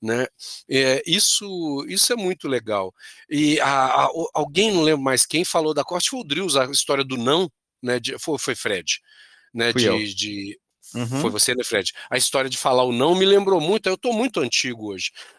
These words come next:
Speaker 1: né, me lembrou muito o, a primeira, as,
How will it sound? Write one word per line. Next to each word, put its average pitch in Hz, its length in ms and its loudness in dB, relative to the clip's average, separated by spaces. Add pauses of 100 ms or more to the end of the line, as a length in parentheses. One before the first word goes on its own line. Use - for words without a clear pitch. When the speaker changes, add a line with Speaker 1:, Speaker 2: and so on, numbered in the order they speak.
Speaker 1:
né, 135 180 2
me 160 100 2
lembrou 175 320 4
muito 165 380 0
o, 165 960 0
a 123 80 0
primeira, 143 760 2
as, 113 280 2